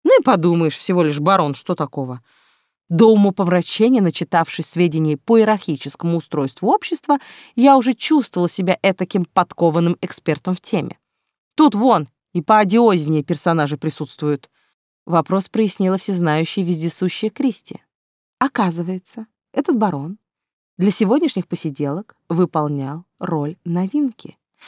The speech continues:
Андре де Вильем, младший наследник рода, всю жизнь обретался где-то далеко, занимаясь государевой службой. А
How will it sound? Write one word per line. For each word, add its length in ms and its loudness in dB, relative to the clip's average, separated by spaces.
Андре 400 6
де 80 6
Вильем, 480 2
младший 380 4
наследник 500 0
рода, 340 -4
всю 240 0
жизнь 380 -2
обретался 680 0
где-то 340 -2
далеко, 520 2
занимаясь 560 0
государевой 560 -2
службой. 500 -4
А 160 4